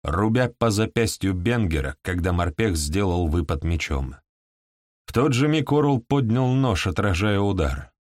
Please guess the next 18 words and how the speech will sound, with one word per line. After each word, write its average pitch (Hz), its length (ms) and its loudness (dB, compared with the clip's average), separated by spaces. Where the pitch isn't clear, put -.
Лезвие 80 560 0
топора 90 400 0
разрубило 95 720 0
лишь 98 240 0
воздух. 90 600 -2
Нож 73 600 -4
замер. 71 640 -2
Короткий 110 480 0
меч 110 240 0
Бенгера 107 460 0
пронзил 107 500 0
левую 107 440 2
руку 107 380 0
Орула 98 400 2
между 92 420 0
локтем 95 460 0
и 90 40 -2
плечом, 87 560 0